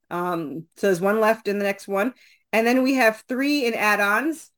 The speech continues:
Um, one is a, actually two technically, is a tabletop R P G miniature.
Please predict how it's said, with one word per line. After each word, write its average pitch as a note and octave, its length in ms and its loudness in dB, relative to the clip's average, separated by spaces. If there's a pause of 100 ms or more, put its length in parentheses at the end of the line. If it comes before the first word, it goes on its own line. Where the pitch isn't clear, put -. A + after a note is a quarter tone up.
(380)
Um, G3+ 280 -4
one C4 420 2
is B3 380 -2
a, A3 340 2
actually C4 300 -4
two D4 280 2
technically, A3+ 500 -2
is G3+ 120 0
a G3 120 -2
tabletop A3+ 720 -2
R G#3+ 180 -2
P A3 100 -6
G F#3+ 260 -4
miniature. G3 680 -2